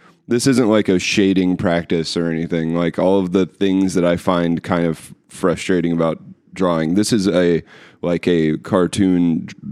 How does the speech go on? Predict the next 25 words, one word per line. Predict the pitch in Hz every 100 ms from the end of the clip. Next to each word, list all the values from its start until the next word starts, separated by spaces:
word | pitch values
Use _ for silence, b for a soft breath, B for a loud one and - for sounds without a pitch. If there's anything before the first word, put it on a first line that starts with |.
| -
line | 85 92 87
drawing | 85 82 80
with | 76
a | 85
Sharpie. | - 85 78 - - b b b b
Um, | 90 90
and | 104
it | 143
is | 190 170 -
cool. | 143 113 87 85
Like, | 98 95 -
you | 101 104
get | 113 101
to | 113
the | 104
end | 104 107 101
and, | 95 95
and | - 95 92 87
you've, | 95 101 - _ - b b -
the | 120
thing | 135 131
about | 120 104
drawing | 95 101 107 107 98
is, | 90 -
is | 76